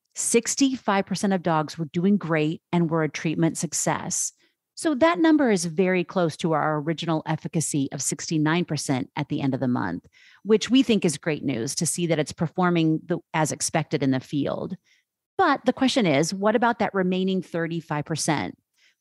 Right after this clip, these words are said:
Could we get those dogs to respond? So we went ahead and gave those dogs a second injection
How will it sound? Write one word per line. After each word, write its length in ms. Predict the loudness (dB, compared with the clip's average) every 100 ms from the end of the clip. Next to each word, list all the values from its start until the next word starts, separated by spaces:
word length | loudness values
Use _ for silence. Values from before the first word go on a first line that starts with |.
| _ -8
Could 240 | 0 2 2
we 80 |
get 220 | 2 2 4
those 220 | 2 2
dogs 460 | 2 2 0 -2 -4
to 180 | -2 -2
respond? 640 | -2 -2 -2 -2 -4 -8 -10 _ -20 _
So 520 | -4 0 2 2 0 -8 _ 2
we 100 | 4
went 160 | 6 4
ahead 260 | 4 2
and 120 | 2
gave 260 | 2 0 2
those 300 | 4 4 2
dogs 360 | 0 0 -2 -4
a 60 |
second 340 | -4 -4 -2 0
injection 540 | 0 -4 -4 -2